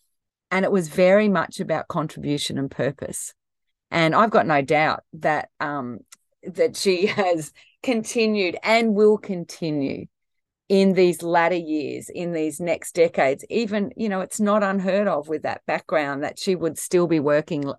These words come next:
into her late seventies and even her eighties and, and contributing with purpose. So that's just two really simple examples. And I'm pretty sure that you know of women that the midlife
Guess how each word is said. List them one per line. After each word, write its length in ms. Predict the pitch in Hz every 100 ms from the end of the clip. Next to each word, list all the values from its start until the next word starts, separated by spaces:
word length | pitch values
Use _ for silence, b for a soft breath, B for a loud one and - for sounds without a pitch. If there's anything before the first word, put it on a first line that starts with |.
| -
into 400 | 160 147 156 151
her 220 | 156 135 - B B
late 320 | - 165 160 -
seventies 460 | 180 175 202 202
and 100 | 196
even 220 | 202 208
her 160 | 202 - -
eighties 400 | 160 208 196 156
and, 180 | 151 113
and 200 | 156 151
contributing 540 | 160 - 156 143 139
with 180 | 135 -
purpose. 480 | 131 143 - - - _ _ _ _ _ _ _ _
So 140 | - 269
that's 280 | 339 415 -
just 240 | 415 -
two 300 | - 277 269
really 240 | 262 247
simple 500 | 208 - 208 196 208
examples. 640 | 190 170 165 143 160 160 160
And 160 | 185
I'm 220 | 202 277 262
pretty 340 | - 302 294
sure 380 | 254 240 208 196
that 180 | 165 -
you 260 | 180 190
know 680 | 175 160 156 156 170 165 165 -
of 240 | - 156
women 500 | 135 147 143 127 123 - b b b b -
that 260 | 156 185 - -
the 160 | 175
midlife 880 | 175 170 180 175 190 180 175 175 -